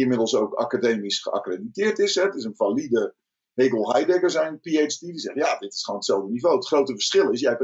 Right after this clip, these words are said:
een hele praktische uitgang eruit.'" En dat hebben die gasten niet. Maar ik kan het, eh, je, je e-, eh, epistemologie, je esthetica, je ethica, je metafysica, alles klopt. Kan ik, ik zeg: "Ja, dat haal je de koekoek." Ik heb het natuurlijk ook gebaseerd op de praktijkobservaties. Dus natuurlijk zit er een praktijkkant aan.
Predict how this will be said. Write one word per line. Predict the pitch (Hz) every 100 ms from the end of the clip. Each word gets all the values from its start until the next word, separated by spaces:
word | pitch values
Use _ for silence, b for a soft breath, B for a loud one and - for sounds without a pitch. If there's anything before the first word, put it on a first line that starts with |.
| 131
een |
hele | - - - 240
praktische | 175 160 147 139 156
uitgang | 208 - 139 123
eruit.'" | 127 98 120 - b b b b _ _
En | 170
dat | 151
hebben | 156 117
die | 113
gasten | 110 101 147
niet. | 202 247 -
Maar | 139
ik | 135
kan | - 156
het, | 139 - -
eh, | 131
je, | 127 127 120
je | 117 135
e-, | 127 - -
eh, | 110 110 -
epistemologie, | 135 143 131 123 117 - 208 202
je | 175 -
esthetica, | 123 - 175 170 156 160
je | 147 131
ethica, | 131 147 143 - 135
je | 131 113 107
metafysica, | 101 - - 156 - 185
alles | 151 139 - -
klopt. | 170 139 - - _ _
Kan | 143
ik, | 131 - - _ _ _ _ _ _ _
ik | -
zeg: | - 131
"Ja, | 98
dat | 110
haal | 139 123
je |
de | 113
koekoek." | - 226 131 -
Ik |
heb | 151 139
het | 135
natuurlijk | - 123
ook | 117
gebaseerd | - - 139 - 220 226 202 -
op | 143 -
de | 135
praktijkobservaties. | - 117 - 110 113 - - 135 110 90 95 135 -
Dus | 170 180
natuurlijk | 180 180 254 226 -
zit | 160 135
er |
een | 127 110
praktijkkant | 127 - 117 107 - 107 - 104 98 -
aan. | 87 -